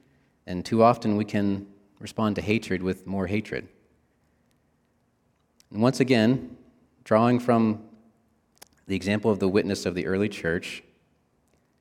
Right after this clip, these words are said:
they were known for not responding to evil with more evil.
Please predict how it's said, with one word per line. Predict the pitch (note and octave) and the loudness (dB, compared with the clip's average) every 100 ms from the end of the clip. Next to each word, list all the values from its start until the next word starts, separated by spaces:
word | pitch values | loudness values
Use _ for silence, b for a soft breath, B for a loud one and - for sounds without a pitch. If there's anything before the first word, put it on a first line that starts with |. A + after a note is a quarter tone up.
| _ _ | _ _
they | A#2 D#3+ | -2 2
were | E3+ | 2
known | B2 C#3 A2 G2+ | 4 4 4 2
for | G2+ F#2+ | -2 -4
not | F2 F#2+ A2 G2 | -4 -2 -2 -2
responding | G2+ - - F#2 F#2 E2+ E2+ | -6 -8 -4 -4 -4 -6 -8
to | F2 - | -10 -10
evil | F#2 E2 D2+ D2+ - _ _ - | -10 -8 -8 -8 -12 _ _ -20
with | - | -18
more | F2 E2+ | -14 -12
evil. | - D#2 - | -12 -14 -16